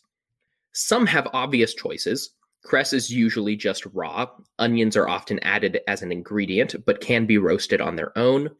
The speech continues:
Celery is another that can just be raw, and olives were imported from the Mediterranean, either whole or as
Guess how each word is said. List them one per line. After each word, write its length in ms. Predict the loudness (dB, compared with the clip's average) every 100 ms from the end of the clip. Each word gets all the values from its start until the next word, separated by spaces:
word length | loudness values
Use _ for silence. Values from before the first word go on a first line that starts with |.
| _ _ _
Celery 480 | -2 2 6 6 6
is 120 | 2
another 280 | 0 2 2
that 120 | 0
can 140 | -4 -8
just 200 | -8 -8
be 80 | -14 -4
raw, 400 | 0 4 4 0 -6 -6
and 140 | -4 -2 4
olives 460 | 4 6 2 2
were 140 | -2 2
imported 420 | 0 4 4 4
from 140 | 0 -2
the 100 | 0
Mediterranean, 920 | 2 0 0 2 2 2 -2 -4 -8 _ _
either 300 | 0 4 4
whole 420 | 4 4 4 2 2
or 260 | 4 4 2
as 160 | -2